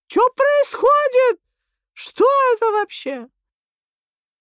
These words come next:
Если вы можете встать и пойти за ним, внимание на подстройку и ведение, помните, это хорошо, да? То есть он встал,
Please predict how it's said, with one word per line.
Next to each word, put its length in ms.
Если 340
вы 80
можете 340
встать 380
и 40
пойти 380
за 160
ним, 320
внимание 600
на 100
подстройку 680
и 60
ведение, 540
помните, 460
это 220
хорошо, 640
да? 140
То 100
есть 180
он 200
встал, 420